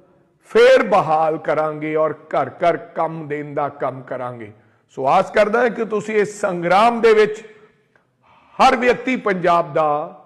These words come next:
ਉਹਨਾਂ ਇਲਾਕਿਆਂ ਦੇ ਸਾਡੇ ਮਨਰੇਗਾ ਭਰਾ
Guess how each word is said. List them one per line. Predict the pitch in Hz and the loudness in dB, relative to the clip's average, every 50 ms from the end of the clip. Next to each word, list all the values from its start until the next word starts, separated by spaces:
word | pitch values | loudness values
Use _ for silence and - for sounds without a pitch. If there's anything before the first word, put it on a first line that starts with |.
| _ _ _ _ _ _ _ _ _ _ _ - | _ _ _ _ _ _ _ _ _ _ _ -6
ਉਹਨਾਂ | 165 190 202 208 202 190 160 147 | -4 -2 0 2 2 2 2 0
ਇਲਾਕਿਆਂ | 151 160 175 185 180 - - 202 202 185 180 | 2 2 2 2 2 0 0 0 2 2 0
ਦੇ | 170 165 165 160 160 160 156 170 165 165 _ _ _ _ _ _ _ _ _ _ _ _ _ _ - | 0 -2 -4 -4 -4 -6 -8 -10 -14 -18 _ _ _ _ _ _ _ _ _ _ _ _ _ _ -4
ਸਾਡੇ | 160 151 156 165 170 160 160 160 160 160 165 - - _ _ _ _ _ _ - | -4 -2 -2 -2 -4 -4 -4 -6 -6 -10 -12 -20 -20 _ _ _ _ _ _ -12
ਮਨਰੇਗਾ | 127 156 156 156 147 139 165 147 175 175 | -10 -8 -6 -6 -6 -4 -2 0 2 0
ਭਰਾ | - - - 170 156 135 131 147 170 202 220 233 233 220 | 0 0 -2 -2 0 0 2 4 4 6 6 6 4 2